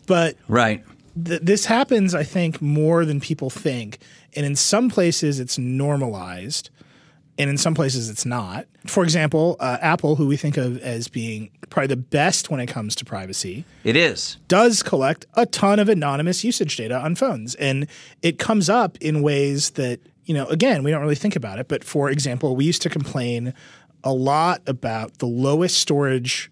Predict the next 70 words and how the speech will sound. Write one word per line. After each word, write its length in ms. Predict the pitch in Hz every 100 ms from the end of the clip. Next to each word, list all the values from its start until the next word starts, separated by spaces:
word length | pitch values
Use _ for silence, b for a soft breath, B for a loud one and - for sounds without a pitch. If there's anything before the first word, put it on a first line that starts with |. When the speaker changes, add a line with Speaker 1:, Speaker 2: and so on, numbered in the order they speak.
| -
Speaker 1:
level 380 | 143 131 123 117
on 120 | 110
the 80 | 110
iPhone 400 | 117 113 104 95
was, 160 | 104
what, 180 | - -
sixteen 380 | - 139 - 139
gigs? 380 | 131 139 160 - _ -
Just, 160 | 120 -
Speaker 2:
Yeah. 200 | - 107 135 120
Speaker 1:
just 240 | 220 -
not 200 | 196 170
enough. 340 | 151 113 - - B B B B _ -
And 340 | 135 131 123
Walt, 220 | 139 147
I'm 80 | 135
sure 140 | 135 160
this 100 | 151
happened 220 | 160 170
to 80 | 156
you, 80 | 156
but 160 | 131
we, 140 | 123 139
we 180 | 139
would 260 | 143 180 135
go 120 | 170
into 100 | 151
some 140 | 147 156
of 20 |
these 100 | 147
briefings 340 | 151 151 165
together 480 | - 151 151 131 135 - B B B
and 120 | 147
say, 120 | 185
"This 200 | 160 185
is 80 | 170
ridiculous." 600 | 170 233 - 90 135 - - b b
And 100 | 160
Apple 200 | 170 175
would 80 | 156
very 120 | 226
confidently 400 | - 170 156 143
say, 160 | -
"Well, 300 | 147 156 160 - b b b
you 80 | -
know, 80 | 160
we 100 | 151
look 140 | 170
at 40 | 226
the 60 |
stats 340 | 202 127 156 -
and 80 | 139
most 160 | 151
people 200 | 170 160
don't 100 | 160
have 140 | 160 165
their 80 |
iPhones 340 | 180 220 104 98
full 160 | -
up." 140 | 92 - _ -
Speaker 2:
Right. 120 | 107
Speaker 1:
Where 100 | 214
are 20 |
they 60 | 254
Speaker 2:
And 80 | 240
Speaker 1:
getting 160 | 240 233
Speaker 2:
so 140 | -
Speaker 1:
those 80 | 277
stats 40 | -
from? 140 | -